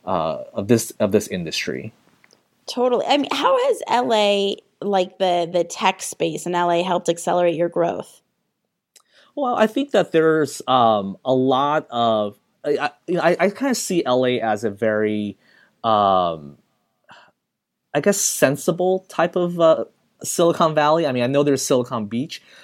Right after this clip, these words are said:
Speaker 1: but I think that L A,
Speaker 2: <laughs>
Speaker 1: you know, has a, uh, a desire to not just, you know, have really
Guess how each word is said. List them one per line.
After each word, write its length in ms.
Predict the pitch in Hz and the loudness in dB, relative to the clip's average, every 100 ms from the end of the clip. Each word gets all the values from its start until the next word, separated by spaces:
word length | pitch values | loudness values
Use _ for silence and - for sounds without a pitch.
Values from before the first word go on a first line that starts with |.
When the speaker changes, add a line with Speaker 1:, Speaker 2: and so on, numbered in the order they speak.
| - | -2
Speaker 1:
but 120 | 165 | 2
I 60 | 170 | 2
think 200 | 240 311 | 2 0
that 360 | 185 127 107 - | 2 2 0 -2
L 220 | 131 139 143 | 0 2 4
A, 260 | 143 135 - 233 | 2 0 -2 -4
Speaker 2:
<laughs> 180 | - 127 | -2 0
Speaker 1:
you 100 | 139 | 2
know, 260 | 113 107 - _ | 2 0 -6 _
has 440 | - 156 170 180 - | -8 0 0 0 -4
a, 460 | 123 120 110 107 104 _ _ _ _ | -2 0 0 -2 -8 _ _ _ _
uh, 360 | 120 110 101 92 - | 2 4 2 0 -4
a 80 | 127 | -4
desire 640 | 123 117 120 120 127 123 | -2 -2 -2 2 2 0
to 680 | 107 - 113 104 101 104 - _ _ | -2 -4 -2 -2 -4 -8 -14 _ _
not 320 | 131 170 254 | -4 -2 -2
just, 480 | - 240 220 - - _ | -2 -2 -4 -12 -20 _
you 160 | 123 135 | -2 0
know, 160 | 107 92 | 0 -4
have 320 | - 143 120 | -2 -2 -2
really 520 | 113 120 131 131 113 | -2 0 0 0 -2